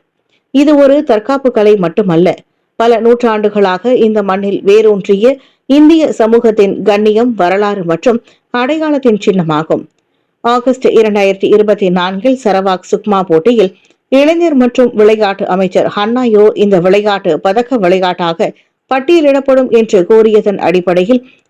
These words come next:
எனது கோரிக்கையை ஆணித்தரமாக முன்வைத்தேன். சிலம்பம் என்பது நமது முன்னோர்களின் பாரம்பரியம். இது தைரியம், ஒழுக்கம், சுறுசுறுப்பு மற்றும்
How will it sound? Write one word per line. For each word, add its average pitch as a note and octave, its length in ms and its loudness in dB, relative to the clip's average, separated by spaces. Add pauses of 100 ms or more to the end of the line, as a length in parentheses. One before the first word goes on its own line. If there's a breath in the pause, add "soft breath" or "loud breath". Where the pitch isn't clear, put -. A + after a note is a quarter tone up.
எனது B3+ 340 2
கோரிக்கையை C4+ 680 2
ஆணித்தரமாக A#3 840 -2
முன்வைத்தேன். D#3+ 600 0 (2000)
சிலம்பம் D#4 480 0
என்பது A#3+ 560 2
நமது G#3+ 440 2
முன்னோர்களின் A3+ 680 2
பாரம்பரியம். G3 680 -2 (300 soft breath)
இது B3+ 300 2
தைரியம், B3 600 0
ஒழுக்கம், A#3 520 2
சுறுசுறுப்பு A#3+ 760 2
மற்றும் G#3 380 -2